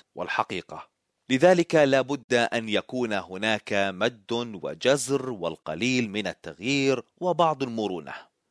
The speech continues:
ويجب علينا جميعًا أن نكون كذلك. وإذا ربطتم هذه النقطة بالنقطة السابقة المختصة بالاتكال على الله، سترون أنه يجب علينا أن نكون مرنين،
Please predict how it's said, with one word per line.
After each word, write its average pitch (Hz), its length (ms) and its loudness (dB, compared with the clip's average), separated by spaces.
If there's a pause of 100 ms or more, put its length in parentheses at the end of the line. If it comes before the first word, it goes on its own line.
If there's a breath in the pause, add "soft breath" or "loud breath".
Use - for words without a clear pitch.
(320)
ويجب 151 420 2
علينا 135 420 2
جميعًا 117 480 0
أن 98 240 -6
نكون 101 340 -4
كذلك. 127 680 0 (420)
وإذا 170 340 4
ربطتم 147 500 -2
هذه 95 360 -2
النقطة 131 560 -2
بالنقطة 92 520 -6
السابقة 131 720 0 (300 soft breath)
المختصة 90 600 -2
بالاتكال 92 800 -6
على 95 200 0
الله، 95 400 0 (720 soft breath)
سترون 180 580 4
أنه 147 500 2
يجب 156 440 2
علينا 98 440 0
أن 113 200 -4
نكون 107 500 -4
مرنين، 117 600 -2